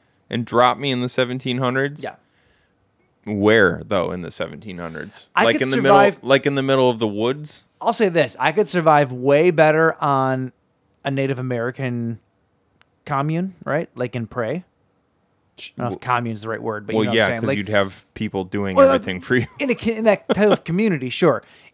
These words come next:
Speaker 2: In, uh, in something like Eyes of Fire, though, which we're gonna talk about first, um, I don't know that I could survive based on the one thing that they never talk about in this movie.
Speaker 1: What's that?
Speaker 2: Where do those people shit?
Speaker 1: In the woods.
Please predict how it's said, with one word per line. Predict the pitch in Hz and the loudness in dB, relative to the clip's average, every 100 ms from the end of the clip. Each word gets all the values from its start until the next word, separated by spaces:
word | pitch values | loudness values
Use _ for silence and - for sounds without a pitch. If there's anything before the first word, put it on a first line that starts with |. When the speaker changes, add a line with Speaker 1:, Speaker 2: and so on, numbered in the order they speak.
| _ | _
Speaker 2:
In, | 196 208 202 | 0 2 4
uh, | 185 165 - | 6 4 2
in | 185 | -4
something | 170 208 269 | -2 -4 -2
like | 233 | 0
Eyes | 180 170 147 | 4 4 2
of | 127 | 0
Fire, | 202 240 170 | 2 4 2
though, | 120 110 | 0 -4
which | 107 - | -6 -8
we're | 127 | -10
gonna | 131 | 0
talk | 143 123 | 0 0
about | 120 - | -4 -8
first, | - 220 135 101 - - _ _ _ _ _ - | 0 4 4 0 -12 -18 _ _ _ _ _ -2
um, | 156 151 143 143 _ _ _ | 2 4 2 -6 _ _ _
I | 151 214 | 2 2
don't | 269 | 4
know | 233 | 2
that | 214 208 | 4 4
I | |
could | 190 170 | 2 -4
survive | 175 170 160 131 | 0 2 2 0
based | 139 156 156 | -2 -2 -2
on | 165 151 143 | -2 -2 -4
the | 131 | -4
one | 135 147 | -4 -6
thing | 147 139 139 | -6 -8 -8
that | 135 | -8
they | 131 123 | -8 -6
never | 123 123 123 | -6 -6 -6
talk | 131 117 - | -4 -6 -6
about | 113 110 | -10 -10
in | 110 | -12
this | 107 | -14
movie. | 113 117 113 117 _ | -16 -16 -18 -20 _
Speaker 1:
What's | - 101 - | -14 -14 -12
that? | 92 87 _ | -14 -14 _
Speaker 2:
Where | 135 170 | -6 -2
do | 254 262 | 0 2
those | 202 - | 2 0
people | - 196 139 | -8 -8 -8
shit? | - - 151 120 - _ _ _ _ _ _ _ - - _ _ _ _ _ _ _ _ _ _ _ _ - - _ _ | -10 -6 -4 -4 -8 _ _ _ _ _ _ _ -20 -20 _ _ _ _ _ _ _ _ _ _ _ _ -20 -20 _ _
Speaker 1:
In | - 220 | -8 -6
the | 147 | -4
woods. | 220 254 180 - | -2 -4 -6 -14